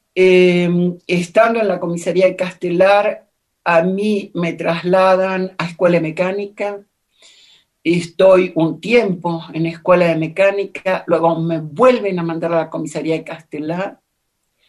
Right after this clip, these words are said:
luego me vuelven a llevar la Marina, pero ahora a una casa del Servicio de Inteligencia Naval,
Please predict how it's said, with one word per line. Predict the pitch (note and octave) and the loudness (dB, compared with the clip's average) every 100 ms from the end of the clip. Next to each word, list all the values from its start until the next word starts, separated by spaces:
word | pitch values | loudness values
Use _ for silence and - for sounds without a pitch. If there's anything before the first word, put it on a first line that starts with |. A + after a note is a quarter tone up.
| _ _ _ _ _ _ _ _ - | _ _ _ _ _ _ _ _ 2
luego | G3 G3+ | 4 4
me | F#3 F3+ E3+ | 4 2 0
vuelven | E3+ D#3+ C4 D4 D4 A#3 G3 | -4 2 4 6 6 2 0
a | F3+ | -2
llevar | F3 F3+ F#3 G3 F#3+ | -2 2 4 4 2
la | E3+ E3+ E3 E3 | 0 2 4 4
Marina, | E3+ F3 G#3+ G#3+ G3 | 2 0 2 2 2
pero | F3 E3 | 2 6
ahora | E3+ F#3 F#3+ - | 6 6 4 2
a | D#3+ | 0
una | E3 F3+ E3+ | 2 0 0
casa | G3 G3 G3+ | 0 2 2
del | E3+ D#3 | 0 -2
Servicio | - D#3+ E3+ F3+ | -6 -4 -4 -6
de | |
Inteligencia | D#3+ E3 - E3 E3+ | -6 -6 -6 -6 -6
Naval, | D#3 D3+ E3 A3+ C4+ | -6 -2 0 0 -2